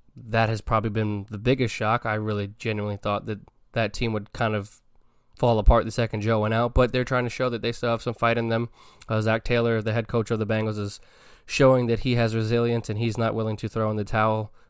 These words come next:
I respect that as a coach. Typically, when you lose a star midway or, you know,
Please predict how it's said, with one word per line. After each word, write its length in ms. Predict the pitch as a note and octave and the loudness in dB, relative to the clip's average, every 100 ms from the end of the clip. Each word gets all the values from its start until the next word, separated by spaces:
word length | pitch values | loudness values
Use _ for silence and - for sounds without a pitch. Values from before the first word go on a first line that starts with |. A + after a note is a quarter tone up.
| - | -4
I 60 | |
respect 380 | G#2 - A#2 A2 | -4 -2 -4 -2
that 100 | A#2 | -4
as 100 | A2 | -4
a 60 | G#2 | -6
coach. 340 | - A2 G#2+ | -4 -4 -4
Typically, 320 | - G#2+ G#2+ G#2+ | -6 -6 -6 -4
when 140 | G#2+ | -2
you 80 | G#2 | -2
lose 200 | A2 G2 | -2 -4
a 80 | F#2 | -6
star 560 | - G#2 G#2+ A2+ G#2+ - - - - _ | -6 0 2 2 0 -8 -20 -20 -20 _
midway 560 | G#2 A2 G#2+ A2+ A2+ A2 | -2 0 0 0 2 2
or, 160 | G#2+ G2 | -2 -4
you 80 | A#2 | -4
know, 180 | G2+ | -4